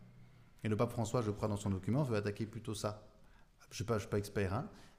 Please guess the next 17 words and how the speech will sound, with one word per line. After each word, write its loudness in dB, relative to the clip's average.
mais 2
à 4
mon 4
avis, 2
il, 0
il -6
vise -2
pas 2
du 0
tout -2
la 4
France -2
quand -8
il -4
décrit -2
son -2
affaire, -2